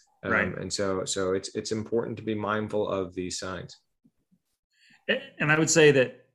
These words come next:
Speaker 2: the physical problems are actually a lot easier to tell. If you start noticing mental problems, and th-, when I'm saying this, it's like, um, "I can't, I c-,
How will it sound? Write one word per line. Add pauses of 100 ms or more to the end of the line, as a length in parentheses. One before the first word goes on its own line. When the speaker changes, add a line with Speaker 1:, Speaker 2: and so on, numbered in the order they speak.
(420)
Speaker 2:
the
physical
problems
are
actually
a
lot
easier
to
tell. (760)
If
you
start
noticing
mental
problems, (140)
and
th-, (280)
when
I'm
saying
this,
it's
like, (640)
um, (180)
"I
can't, (800)
I
c-,